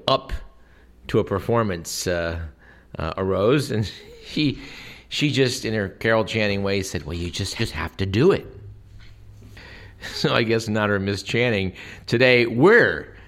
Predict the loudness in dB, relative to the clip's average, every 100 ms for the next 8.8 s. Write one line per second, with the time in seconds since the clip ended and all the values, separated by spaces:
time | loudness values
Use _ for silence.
0 | -20 -20 -20 -16 -6 -4 -2 -2 0 2
1 | 0 0 0 4 4 4 0 -10 -20 -20
2 | _ _ -8 -2 0 0 0 2 2 2
3 | 0 0 -2 -2 0 -2 -2 -4 -2 0
4 | -2 -2 -4 -2 -2 -4 -6 -8 -10 -10
5 | -8 -6 -2 0 0 -2 -6 -4 0 2
6 | 0 -2 -4 -6 -6 -4 -2 -2 -2 -2
7 | -4 -4 -4 -2 0 0 -2 -2 0 2
8 | 2 2 -2 0 2 2 -2